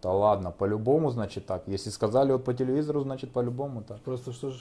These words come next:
Speaker 2: э, с этого Олимпика бедного можно-то
Speaker 1: Я вообще
Speaker 2: взять?
Speaker 1: не знаю,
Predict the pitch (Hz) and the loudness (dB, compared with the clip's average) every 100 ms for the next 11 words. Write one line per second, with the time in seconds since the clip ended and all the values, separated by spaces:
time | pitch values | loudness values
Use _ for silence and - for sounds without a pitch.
0 | - - 113 117 113 113 127 120 117 117 | -16 -14 -10 -8 -10 -12 -14 -10 -8 -8
1 | 110 123 120 117 131 120 117 123 117 117 | -6 -6 -8 -8 -10 -8 -6 -6 -6 -8
2 | 113 117 117 117 107 113 107 101 - 127 | -8 -8 -8 -10 -12 -10 -10 -12 -6 0
3 | 127 156 180 165 131 156 131 117 117 104 | 6 6 6 4 4 4 4 2 2 4
4 | 104 107 | 2 0